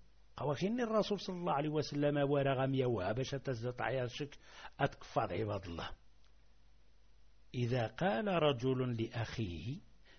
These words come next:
مرثني ذي جنت يا كافر، يجنت زاكم ذا الكافر نيشان. إما ثني تقولني فعلًا ذا الكافر،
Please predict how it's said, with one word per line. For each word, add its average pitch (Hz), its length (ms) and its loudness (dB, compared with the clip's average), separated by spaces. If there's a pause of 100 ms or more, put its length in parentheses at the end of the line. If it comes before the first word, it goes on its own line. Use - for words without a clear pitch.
(120)
مرثني 175 560 0
ذي 151 220 -2
جنت 117 440 -4
يا 127 200 2
كافر، 220 580 0 (1200)
يجنت 170 420 -2
زاكم 208 380 0
ذا 139 80 2
الكافر 123 440 2
نيشان. 110 460 -6 (440)
إما 262 240 2
ثني 214 260 0
تقولني 180 420 2
فعلًا 127 360 0
ذا 101 80 -4
الكافر، 147 520 0